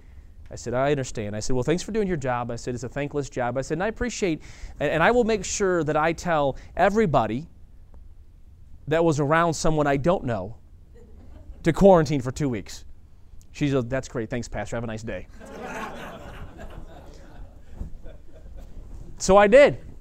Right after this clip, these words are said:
I looked around and said, "I don't know who to tell, but I'll tell them to quarantine." Wisdom.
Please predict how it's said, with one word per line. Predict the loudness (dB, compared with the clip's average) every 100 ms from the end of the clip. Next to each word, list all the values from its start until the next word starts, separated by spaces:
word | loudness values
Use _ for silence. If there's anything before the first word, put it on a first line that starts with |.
| -14 -10 -6
I | 2
looked | 2 6
around | 6
and | 8
said, | 8
"I |
don't | 8
know | 8
who | 6
to | 4
tell, | 6 6 6 0 -2
but | 6
I'll | 8 8
tell | 6 6
them | 4
to |
quarantine." | 2 2 2 4 2 2 -6 -12 -12 0
Wisdom. | 2 4 4 2